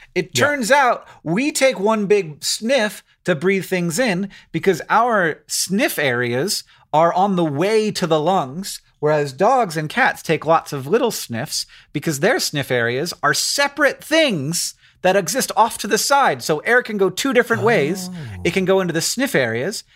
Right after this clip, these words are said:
Speaker 1: and it can go all the way down into the lungs to breathe. And about twelve percent of the air goes into sniff areas. And then they breathe out through a separate hole. Kind of. It's the same hole. But so, like, you see the dog nose has, like, a,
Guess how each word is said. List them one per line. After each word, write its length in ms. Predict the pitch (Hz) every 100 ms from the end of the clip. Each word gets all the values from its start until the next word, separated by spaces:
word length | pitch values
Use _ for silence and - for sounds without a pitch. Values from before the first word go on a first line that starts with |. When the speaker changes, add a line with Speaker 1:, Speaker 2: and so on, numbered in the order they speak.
| -
Speaker 1:
and 140 | 170 180
it 80 | 175
can 120 | 180
go 300 | 170 170 180 - -
all 160 | 151 175
the 80 | 185
way 180 | 190 175
down 280 | 170 165
into 160 | 165 151
the 100 | 151
lungs 340 | 180 190 175 -
to 100 | 165
breathe. 340 | 196 254 147
And 80 | 131
about 200 | 135 135
twelve 340 | - 185 202
percent 240 | 202 190 175
of 80 |
the 120 | 170 196
air 200 | 233 165
goes 280 | 151 151 143
into 120 | 147
sniff 360 | - 247 262
areas. 520 | 135 85 - - 175 - - -
And 180 | - 175
then 200 | 254 196
they 100 | 170
breathe 420 | 139 160 240 240 -
out 400 | 185 254 240 -
through 160 | 180 175
a 60 |
separate 520 | 151 - 247 247 196 - -
hole. 500 | 226 190 127 160 - _ _ _ _ _ _ _
Kind 300 | - 190 160
of. 180 | 117 139
It's 120 | -
the 100 | 156
same 280 | - 156 135
hole. 220 | 117 101
But 220 | 131 156
so, 140 | - 185
like, 240 | 170 165 -
you 140 | 160
see 140 | 208
the 100 | 214
dog 420 | 170 156 156 151 156
nose 380 | 165 170 170 - _ _ 135
has, 260 | 143 135
like, 220 | 135 127
a, 240 | 123 113